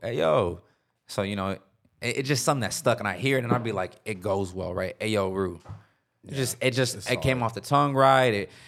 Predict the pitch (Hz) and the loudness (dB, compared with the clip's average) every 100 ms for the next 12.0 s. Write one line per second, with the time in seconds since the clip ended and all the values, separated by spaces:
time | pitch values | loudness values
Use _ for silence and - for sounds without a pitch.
0 | - - 101 - 143 135 - 127 123 101 | -16 -8 -8 -4 -2 -2 -2 -2 0 -2
1 | 85 - 87 82 - 117 117 95 92 110 | -8 -8 -10 -10 0 2 2 0 0 0
2 | 120 - 104 107 107 98 90 - 135 131 | 0 0 0 -2 -2 -4 -6 -6 -4 -4
3 | 117 95 95 92 - 90 95 - _ 92 | -4 -4 -2 -2 -2 -6 -8 -10 _ -10
4 | - - 87 87 - 82 _ _ _ _ | -10 -14 -14 -16 -16 -20 _ _ _ _
5 | 92 - - _ 92 90 90 95 92 90 | -10 -10 -14 _ -10 -4 -4 -4 -4 -4
6 | 85 - 90 85 87 - - - - - | -4 -8 -8 -8 -8 -16 -20 -20 -4 4
7 | 156 226 175 110 92 - 104 85 78 87 | 6 6 4 2 -4 -2 -4 -4 -12 -18
8 | _ 123 123 101 101 98 104 - 104 101 | _ 2 2 0 -8 -6 -6 -6 -8 -6
9 | 113 101 - - - - - - - 107 | -8 -8 -10 -20 -20 -20 -20 -10 -8 -8
10 | - 156 160 170 170 147 - - _ - | -4 -2 -2 -4 -6 -10 -16 -20 _ -20
11 | _ 98 98 85 - 143 143 151 143 | _ -4 -2 -6 0 0 2 2 0